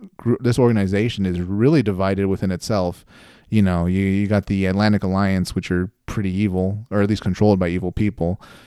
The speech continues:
And then, um, you know, other factions that were clearly more tolerant with, um,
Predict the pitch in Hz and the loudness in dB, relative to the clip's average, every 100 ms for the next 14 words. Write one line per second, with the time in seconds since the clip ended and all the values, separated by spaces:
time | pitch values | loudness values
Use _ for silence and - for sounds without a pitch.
0 | - 123 117 107 101 98 95 95 87 - | -6 0 2 2 2 0 0 -2 -4 0
1 | 123 98 107 101 98 92 - 101 95 92 | 2 4 2 2 0 -2 -2 -2 0 -2
2 | - 113 95 92 90 - 98 95 92 87 | 0 0 2 0 0 -2 -2 0 0 0
3 | 92 90 90 87 85 87 87 | -2 -4 -4 -2 -2 -4 -6